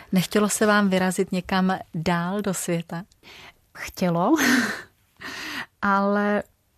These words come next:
Speaker 2: právě v té době, když jsem nad tím začala uvažovat, tak jsem se seznámila s mým manželem. A ještě vlastně na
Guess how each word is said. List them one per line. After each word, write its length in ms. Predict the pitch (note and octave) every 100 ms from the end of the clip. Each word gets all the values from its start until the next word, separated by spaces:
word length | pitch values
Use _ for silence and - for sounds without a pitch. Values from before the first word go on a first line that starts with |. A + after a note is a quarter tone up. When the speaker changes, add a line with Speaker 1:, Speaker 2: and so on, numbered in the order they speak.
| _
Speaker 2:
právě 520 | - G3+ F#3+ G3 A3
v 100 | A3
té 140 | - B3+
době, 280 | A3+ A3+ A3
když 280 | G#3 -
jsem 180 | - G#3+
nad 140 | G3+ G#3 -
tím 200 | A#3 A3
začala 380 | G#3 - A#3 -
uvažovat, 500 | G#3+ F#3+ G3 G#3 G#3
tak 160 | G#3
jsem 260 | - A3 G#3+
se 320 | - G#3+ G#3
seznámila 600 | G#3 G#3+ G#3 G3 G#3+ G3+
s 100 | G#3
mým 120 | A3
manželem. 520 | G#3 G3 G3 G3 E3+ F3 - - - - - -
A 80 | F3+
ještě 600 | F3+ - - G3 F#3+ F#3 -
vlastně 300 | F#3 F3+ -
na 160 | F#3+ F#3